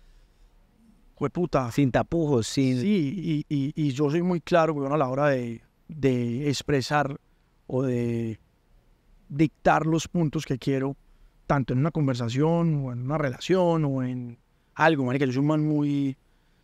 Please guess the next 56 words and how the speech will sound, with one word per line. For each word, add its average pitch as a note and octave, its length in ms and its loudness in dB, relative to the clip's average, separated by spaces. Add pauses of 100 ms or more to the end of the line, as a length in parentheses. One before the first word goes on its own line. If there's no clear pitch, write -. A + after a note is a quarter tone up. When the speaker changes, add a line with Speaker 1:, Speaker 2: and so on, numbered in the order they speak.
(400)
Speaker 1:
no C3 100 -8
sé D3+ 160 2
si D3 60 0
sea D#3+ 100 4
autoritario, D3 680 0
weón, C#3+ 300 -2
pero B2+ 160 -6
Speaker 2:
Sin C#3+ 140 -2
Speaker 1:
soy - 0 -
muy, C#3 80 2
muy B2 100 2
Speaker 2:
adornitos. D3+ 440 2
Speaker 1:
claro, C3+ 260 -4
serio, C#3 400 -2
weón. B2 320 -6
Yo C3+ 100 -6
soy C#3+ 140 0
un D3+ 60 2
man C#3+ 120 0
que C#3+ 300 0 (520)
trato D#3 280 0
de C#3 80 2
ser B2+ 80 -2
muy C#3 140 0
claro. D3+ 260 2
O C#3+ 40 -6
sea, D#3+ 140 6
lo D3 100 0
que C3 120 -2
pienso, G3 540 0 (1300)
lo, B2+ 440 -4
lo B2+ 260 0
hablo, D3 260 2
weón, C#3 220 0
y - 20 2
lo E3+ 80 4
transmito, C#3+ 520 -2
pero B2 380 -4 (360)
hay C#3 140 0
gente F3+ 220 0
que E3 120 2
le, C3 160 0
que D3+ 200 -4
le, C3 360 -8 (160)
que D3 100 -2
le C#3+ 80 0
impacta. D3 580 -2 (300)
¿Sí - 120 -6
me G3+ 60 0
entendés? F#3+ 440 -2
Speaker 2:
Ujú. C#3+ 260 0
Speaker 1:
O - 260 -10
sea, F3+ 160 0
no C#3+ 80 0
sé, E3 220 2
weón, C3 500 -2